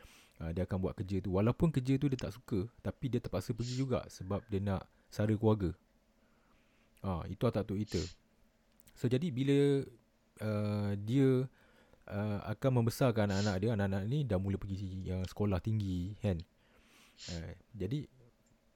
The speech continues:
generasi bapak-bapak kita pula, dia generasi yang mencari financial stability. Ah, dia cari kerja dengan education yang dia dapat. Ah, dia mula kerja lah, jadi ada yang jadi engineer, ada yang kerja jadi lawyer, ah, pegawai-pegawai kerajaan.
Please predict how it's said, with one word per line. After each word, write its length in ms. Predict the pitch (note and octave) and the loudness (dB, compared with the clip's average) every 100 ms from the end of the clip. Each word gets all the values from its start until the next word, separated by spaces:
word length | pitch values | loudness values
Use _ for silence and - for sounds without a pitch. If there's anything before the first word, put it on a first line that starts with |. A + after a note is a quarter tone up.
| _ _ _ - | _ _ _ -8
generasi 500 | G#2+ A2+ C3+ - D3+ | 0 4 4 4 4
bapak-bapak 460 | B2+ F#2+ G#2+ - - | 4 4 2 0 -6
kita 180 | - A2+ | 0 0
pula, 180 | G2 G#2 - | 2 -2 -2
dia 340 | G2 A2+ D3 | -8 -2 0
generasi 560 | D3 A#2 A#2+ A#2 - A#2+ | 0 0 0 -2 -2 0
yang 80 | A2 | 0
mencari 400 | A2 - A2+ A2 _ - | 0 2 0 0 _ -4
financial 480 | G#2+ A2 A#2 - A#2+ | -2 2 0 0 -2
stability. 580 | - G#2 A2 - D#2+ - _ _ _ _ _ - - - _ _ _ - | 0 2 2 -2 -6 -10 _ _ _ _ _ -20 -20 -20 _ _ _ -8
Ah, 300 | F2 D#2+ - | -4 -4 -2
dia 160 | G2 | -2
cari 240 | A2+ G#2+ - | 0 0 -2
kerja 320 | G#2 A2 F2+ - | -4 -2 -4 -6
dengan 320 | F#2 G#2 G2 | -4 -2 0
education 480 | F#2+ G2+ G#2+ - G#2 | 0 0 -2 0 0
yang 140 | F#2+ | 2
dia 80 | F#2 | 0
dapat. 560 | F#2 - A#2+ A#2 A2+ - _ _ _ - | 0 0 2 2 0 -6 _ _ _ -12
Ah, 120 | D#2+ | -8
dia 120 | F#2+ | -6
mula 240 | F#2 F#2+ | -4 -2
kerja 320 | F2 F2+ G2+ G2+ | -2 -2 0 0
lah, 60 | |
jadi 240 | F#2 E2+ D2+ | 0 -4 -6
ada 160 | E2 | -4
yang 200 | E2+ E2+ | -4 -4
jadi 160 | F2 D#2 | -6 -6
engineer, 500 | F#2 G#2 B2+ A2 G2+ G2+ | -6 -2 0 2 2 0
ada 100 | F2+ F2 | 0 -2
yang 80 | |
kerja 320 | F#2 F2 F2 F2 | -2 -6 -4 -4
jadi 120 | F2+ E2+ | -2 0
lawyer, 760 | G2 G2+ G2 F#2+ F#2 F#2 G2 - _ _ - - | 2 2 2 2 2 0 -2 -6 _ _ -20 -14
ah, 120 | - - | -14 -10
pegawai-pegawai 480 | F2+ F2+ - F#2 | -2 -2 0 0
kerajaan. 640 | F2+ F#2+ F#2+ F#2 F2+ F2+ | 2 2 0 0 0 0